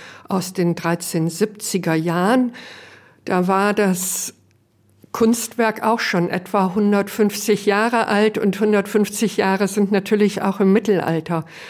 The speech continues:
eine lange Zeit, also da konnte man sich natürlich schon irren,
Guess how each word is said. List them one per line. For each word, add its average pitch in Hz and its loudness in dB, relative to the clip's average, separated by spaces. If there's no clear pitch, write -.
eine 180 2
lange 214 4
Zeit, 214 -2
also 190 0
da 185 0
konnte 220 0
man 190 2
sich 185 -6
natürlich 202 -2
schon - -2
irren, 233 0